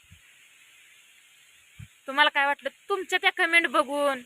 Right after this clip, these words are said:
मी खचून जाईल, मी रडल, उलटा मला तुमच्या त्या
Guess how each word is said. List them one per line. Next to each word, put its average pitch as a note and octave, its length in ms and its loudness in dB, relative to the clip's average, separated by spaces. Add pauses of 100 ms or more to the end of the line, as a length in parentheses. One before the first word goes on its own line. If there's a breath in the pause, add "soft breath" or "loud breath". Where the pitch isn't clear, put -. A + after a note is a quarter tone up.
मी D4+ 200 -4
खचून D#4 380 -6
जाईल, F#3+ 420 2 (680)
मी D4+ 140 0
रडल, C#4 560 4 (1400)
उलटा E4+ 400 2
मला F4 240 2
तुमच्या D4+ 320 -10
त्या C4+ 100 0